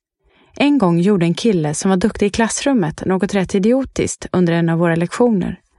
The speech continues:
Läraren sa: "Simon, du är den av pojkarna som vi lärare tror kommer att gå riktigt långt när du lämnar skolan. Hur kunde du vara så dum?"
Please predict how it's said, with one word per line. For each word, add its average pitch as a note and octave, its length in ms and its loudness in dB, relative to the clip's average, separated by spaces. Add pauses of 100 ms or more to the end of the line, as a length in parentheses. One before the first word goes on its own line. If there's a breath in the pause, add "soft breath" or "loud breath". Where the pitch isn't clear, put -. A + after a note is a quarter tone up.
(220 soft breath)
Läraren F#3 460 2
sa: D#3 240 -2 (360)
"Simon, F3 500 0 (220 loud breath)
du C4 120 2
är A3+ 120 4
den F3 200 2
av E3 60 2
pojkarna F3 520 0
som G#3 160 -2
vi F3+ 120 2
lärare F#3+ 480 2
tror F3 300 -2
kommer F#3 260 0
att F#3 120 -2
gå F3 160 0
riktigt C4+ 520 -4
långt E3 380 0
när G3+ 140 2
du E3+ 140 2
lämnar E3 320 0
skolan. D#3+ 460 -4 (580)
Hur C4+ 300 2
kunde D#3 300 0
du D#3 60 0
vara D#3 280 2
så - 120 -4
dum?" D#3 300 -4